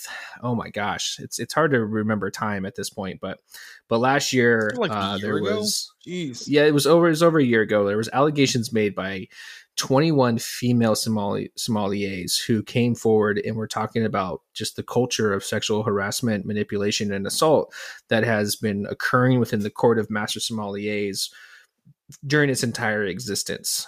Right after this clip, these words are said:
Speaker 1: Um, and so after hearing evidence from more than eighty individuals, an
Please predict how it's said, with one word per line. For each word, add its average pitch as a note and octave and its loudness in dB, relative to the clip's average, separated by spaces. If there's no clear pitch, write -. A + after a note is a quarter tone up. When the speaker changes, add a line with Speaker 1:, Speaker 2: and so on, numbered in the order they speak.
Speaker 1:
Um, G2 -2
and A2+ 2
so G#2+ 4
after A2+ 0
hearing A2+ 0
evidence A2 -2
from G#2+ -4
more G#2 0
than G2+ -4
eighty B2+ 4
individuals, G2+ 0
an G#2 -6